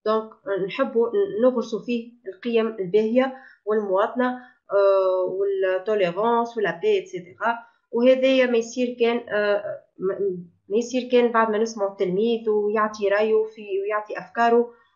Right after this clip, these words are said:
وفي القسم وخارج القسم. دونك هذه بصفة عامة لا democratic participation.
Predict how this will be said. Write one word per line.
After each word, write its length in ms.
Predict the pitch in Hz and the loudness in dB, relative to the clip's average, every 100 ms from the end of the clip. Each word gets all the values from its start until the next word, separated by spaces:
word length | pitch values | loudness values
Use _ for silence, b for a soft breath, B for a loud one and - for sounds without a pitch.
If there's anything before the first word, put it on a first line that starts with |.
| B - | B -6
وفي 1040 | 202 202 202 202 196 196 190 190 190 202 | -4 0 0 2 4 4 2 0 -4 -6
القسم 480 | 202 240 240 233 220 | -8 -8 -6 -4 -6
وخارج 380 | 214 226 214 190 | -4 -4 -2 -4
القسم. 340 | 180 185 - _ _ _ _ _ _ _ _ _ _ _ - | -6 -12 -18 _ _ _ _ _ _ _ _ _ _ _ -4
دونك 220 | 208 240 | -2 0
هذه 160 | 277 269 | 0 0
بصفة 300 | - 226 202 | -4 -2 2
عامة 420 | 220 240 233 233 | 4 4 2 0
لا 280 | 214 208 175 | -2 -2 0
democratic 640 | 208 226 226 208 202 - | -2 0 -2 -6 -6 -8
participation. 600 | 185 - 175 185 180 - | -8 -8 -14 -8 -8 -8